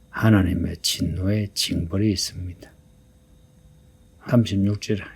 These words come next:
"이러므로 너희는 장차 올 모든 일을 능히 피하고 인자 앞에 서도록 항상 기도하라." 깨어있으라 합니다.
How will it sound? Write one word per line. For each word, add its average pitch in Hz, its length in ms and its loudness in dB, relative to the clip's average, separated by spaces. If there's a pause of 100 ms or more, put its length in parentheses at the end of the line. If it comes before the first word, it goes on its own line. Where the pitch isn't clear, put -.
(160)
"이러므로 85 800 4 (1040)
너희는 101 480 4
장차 127 420 2
올 104 160 0
모든 90 460 0
일을 90 420 -6 (880)
능히 135 320 6
피하고 87 760 -8 (2000)
인자 147 320 8
앞에 95 220 -2
서도록 - 480 -4
항상 95 360 -4
기도하라." - 640 -10 (160)
깨어있으라 - 580 0
합니다. - 420 -20